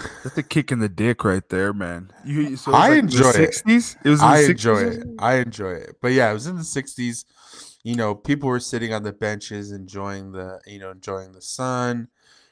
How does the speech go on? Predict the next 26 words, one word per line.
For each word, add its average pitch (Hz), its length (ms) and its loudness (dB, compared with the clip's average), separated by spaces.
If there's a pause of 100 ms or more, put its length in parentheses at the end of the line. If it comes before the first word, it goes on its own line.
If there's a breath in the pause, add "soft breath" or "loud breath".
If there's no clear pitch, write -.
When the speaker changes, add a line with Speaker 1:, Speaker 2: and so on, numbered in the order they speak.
Speaker 2:
People 123 220 0
were 101 120 0
riding 92 300 -4
their 92 100 -14
bikes 120 440 -2
yesterday, 104 760 -6
you 104 180 -10
know, 95 260 -14
and 107 160 -8
then 104 80 -6
all 101 140 -2
of 95 60 -6
a 95 60 -12
sudden 92 260 -14
it - 80 -18
just - 160 -20
got, - 160 -16 (260)
boom, 101 360 -2
snowing, 123 580 -4
shitty, 110 600 -6
done. 98 320 -4 (200)
Like, 101 160 -16
it 160 100 -4
was 135 140 0
that 123 180 2
quick. 107 280 -8